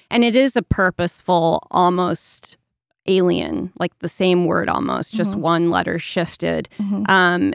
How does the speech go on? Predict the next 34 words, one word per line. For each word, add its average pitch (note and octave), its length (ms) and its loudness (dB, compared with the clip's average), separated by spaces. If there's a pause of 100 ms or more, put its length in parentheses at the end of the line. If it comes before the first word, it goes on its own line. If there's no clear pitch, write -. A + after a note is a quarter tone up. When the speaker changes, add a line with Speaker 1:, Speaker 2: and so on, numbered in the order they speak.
Speaker 1:
and F3 600 0
I G#3+ 100 0
wanted A#3 420 0
that D#3+ 440 0
play, D3 580 -6
you F#3+ 80 -4
know, E3+ 120 2
that D#3+ 240 0
kind F3+ 200 0
of F3 100 -4
closeness E3 640 -2
where F#3+ 120 0
they G#3 220 4
could F#3+ 240 0
be F#3 140 2
the E3+ 320 0
aliens, D#3+ 560 0
they G3+ 160 2
could F#3 180 -2
be F3 140 0
the - 180 -2
outsiders, D#3 760 -2
any G#3 220 0
of F#3 120 0
us E3+ 160 0
could F3+ 140 -8
be F3 100 0
an E3 80 2
outsiders. E3 580 0
And A#3 100 0
some D#4+ 120 4
of E4+ 80 6
that's A#3+ 200 2
about E3+ 380 2